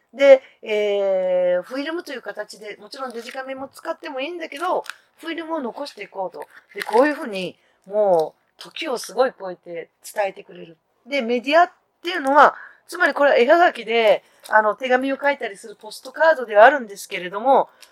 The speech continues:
でも、当時の日本の海がどんな姿をしていたのか、森と海の関係、海が映ってると必ずこっちに森が映ってるんですね。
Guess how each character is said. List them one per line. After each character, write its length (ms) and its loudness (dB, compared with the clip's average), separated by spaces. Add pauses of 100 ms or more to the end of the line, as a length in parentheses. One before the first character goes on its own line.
(140)
で 100 -6
も、 240 2 (680)
当 340 4
時 140 -10
の 160 -10
日 100 -12
本 360 -10
の 200 0
海 180 -6
が 260 2 (560)
ど 180 -6
ん 80 -2
な 140 2
姿 460 -8
を 100 -14
し 100 -20
て 140 -18
い 60 -18
た 160 -10
の 100 -18
か、 380 2 (500)
森 340 4
と 480 2 (220)
海 300 -6
の 140 -12
関 340 -14
係、 280 -16
海 220 -4
が 100 4
映 40 2
っ 20 -20 (180)
て 60 -20
る 60 -20
と 100 -18
必 140 -12 (220)
ず 80 -6
こ 100 -10
っ 40 -18
ち 120 -20
に 80 -18
森 220 -12
が 80 -20
映 20 -18
っ 40 -20 (200)
て 60 -20
る 60 -20
ん 60 -20
で 60 -20
す 120 -20
ね。 160 -20